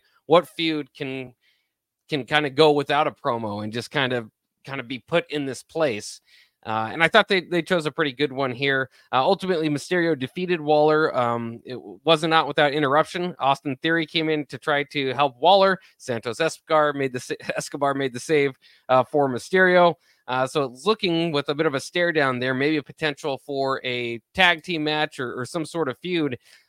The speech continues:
Um, and o-, out of all of it could be a Waller Theory pairing,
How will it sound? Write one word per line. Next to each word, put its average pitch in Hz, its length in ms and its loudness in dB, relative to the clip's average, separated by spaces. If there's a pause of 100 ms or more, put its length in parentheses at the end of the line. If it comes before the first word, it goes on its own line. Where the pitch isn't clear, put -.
Um, 139 380 0
and 143 400 -2
o-, 175 200 0
out 220 160 4
of 180 100 0
all 233 160 6
of 165 80 2
it 151 140 0
could 190 180 -2
be 147 400 0
a 143 100 2
Waller 170 360 4
Theory 220 440 -2
pairing, 120 540 -8